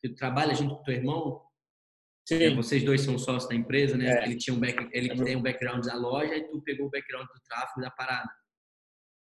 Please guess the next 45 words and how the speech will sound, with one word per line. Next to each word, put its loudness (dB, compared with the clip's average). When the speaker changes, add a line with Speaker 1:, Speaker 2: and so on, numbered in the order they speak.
Speaker 2:
É, 10
Speaker 1:
Conta, 10
Speaker 2:
foi, 10
Speaker 1:
conta 4
Speaker 2:
foi 6
Speaker 1:
pra 6
Speaker 2:
basi-, 10
Speaker 1:
gente 0
como 2
é 4
que 0
foi 6
esse 6
início 4
lá 4
em 4
janeiro. 2
Speaker 2:
foi 6
basicamente 6
assim, 2
em 0
dezembro 12
de 6
dois 8
mil -6
e -10
dezoito, 6
é, 8
eu 4
tinha -2
colocado 8
na 4
minha 4
cabeça 2
que 0
eu 0
queria 0
sair 0
da -4
empresa, 0
que -2
eu 0
não -2
tava, 4
uma, 2